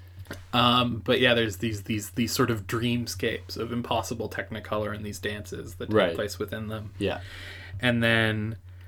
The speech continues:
Speaker 1: uh, Antonioni, on the other hand, is gonna make movies like Red Desert and
Speaker 2: Mm-hmm.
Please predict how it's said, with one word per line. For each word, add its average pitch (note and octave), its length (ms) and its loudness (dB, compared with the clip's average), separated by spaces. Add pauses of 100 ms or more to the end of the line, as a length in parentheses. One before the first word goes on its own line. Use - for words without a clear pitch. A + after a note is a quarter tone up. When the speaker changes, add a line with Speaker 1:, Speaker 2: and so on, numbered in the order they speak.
(180)
Speaker 1:
uh, A#2 260 6
Antonioni, A#2+ 720 6
on A2+ 80 2
the A2 120 0
other A2 120 0
hand, A2 220 -4
is F#2+ 80 -8
gonna G#2+ 160 -6
make G#2 240 -4
movies G#2+ 320 -8
like - 160 -8
Red G#2 220 -2
Desert G#2 720 0
and - 100 -12
Speaker 2:
Mm-hmm. G#2+ 340 2